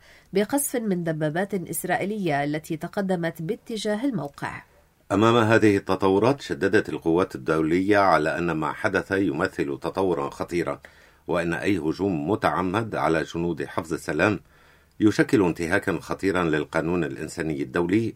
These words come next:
Speaker 2: وللقرار سبعتاش صفر واحد.
Speaker 1: في هذا الإطار، لفت الأمين العام للأمم المتحدة أنطونيو غوتيريس إلى أن إطلاق النار على موقع اليونيفيل انتهاك للقانون الدولي، داعياً إلى وجوب حمايتهم.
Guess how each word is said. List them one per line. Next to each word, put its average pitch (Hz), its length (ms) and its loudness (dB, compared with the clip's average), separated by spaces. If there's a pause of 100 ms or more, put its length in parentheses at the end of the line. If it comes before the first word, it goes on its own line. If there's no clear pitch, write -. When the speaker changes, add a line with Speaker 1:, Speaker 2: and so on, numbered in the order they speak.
Speaker 2:
وللقرار 82 640 0
سبعتاش 76 520 -6
صفر - 300 -10
واحد. - 280 -12 (100)
Speaker 1:
في 220 180 -4
هذا 226 160 0
الإطار، 214 380 0
لفت 240 340 -4
الأمين 202 360 -2
العام 190 360 -2
للأمم 180 420 -2
المتحدة 175 640 -4
أنطونيو 190 340 -2
غوتيريس 175 580 -2
إلى 170 220 -2
أن 180 120 -4
إطلاق 180 420 -4
النار 175 340 -4
على 185 240 -4
موقع 175 380 -4
اليونيفيل 208 520 -2
انتهاك 247 500 -2
للقانون 175 640 -2
الدولي، 190 640 0 (320)
داعياً 170 400 2
إلى 185 380 0
وجوب 160 420 -2
حمايتهم. 151 1040 -6